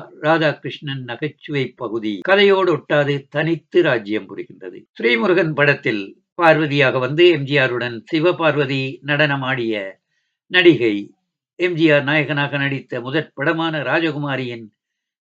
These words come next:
கதாநாயகி கே மாலதி. தெலுங்கை தாய்மொழியாக கொண்ட கே மாலதி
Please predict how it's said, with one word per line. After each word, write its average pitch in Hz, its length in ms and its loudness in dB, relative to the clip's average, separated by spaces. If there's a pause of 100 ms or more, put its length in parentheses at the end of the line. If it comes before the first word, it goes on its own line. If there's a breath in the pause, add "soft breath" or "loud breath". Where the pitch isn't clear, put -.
கதாநாயகி 170 680 2
கே 165 200 -2
மாலதி. 117 500 -6
தெலுங்கை 202 420 0
தாய்மொழியாக 160 760 0
கொண்ட 131 240 -6
கே 135 200 -6
மாலதி 143 400 -2